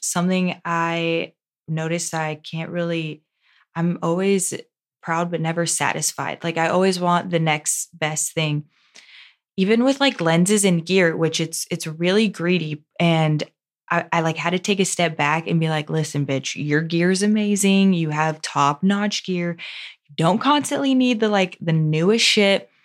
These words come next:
Like, work with what you've got." And I think that's, like, kind of really important too, because gear, it, it isn't everything, but it does help, man, make a difference in your work, obviously. But I think experience is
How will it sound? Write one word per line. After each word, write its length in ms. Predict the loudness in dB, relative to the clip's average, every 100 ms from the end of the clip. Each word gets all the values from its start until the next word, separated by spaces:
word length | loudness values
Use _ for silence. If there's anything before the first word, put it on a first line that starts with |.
| _ _
Like, 160 | -4 0
work 320 | 2 2 4
with 260 | 2 2
what 300 | 0 0 2
you've 240 | 0 0 0
got." 380 | 0 0 -2 _ _ -20 -20 -20 _ _ _ _ -2
And 140 | -2
I 200 | 0 -2
think 160 | 2 2
that's, 180 | 2 2
like, 180 | 0 0
kind 200 | 0 0
of 160 | 0
really 220 | -2 0
important 440 | -2 0 0 2 0
too, 260 | 2 0
because 680 | 0 0 0 0 0 -2 -8 -10
gear, 320 | -8 -2 0 2
it, 180 | -2 2
it 240 | 0 0
isn't 300 | -2 0 -2
everything, 640 | -2 -2 0 0 2 4 4
but 140 | 2
it 240 | 0 -2 _ _ _
does 840 | -2 0 2 2 0 -2 -6 -10 -12 -16 _ _ _ _ _ _ _
help, 440 | -4 0 0 -2 _
man, 340 | 0 2 2
make 200 | 0 0
a 40 | 0
difference 400 | -2 0 -2 -2
in 100 | -4
your 100 | -4
work, 280 | -6 -8 -4
obviously. 680 | -4 -2 -2 -2 0 0 0
But 180 | 0
I 200 | 0 0
think 300 | 0 2 2
experience 920 | 2 -2 -4 -4 -2 0 0 0 -2
is 300 | -4 -6 -8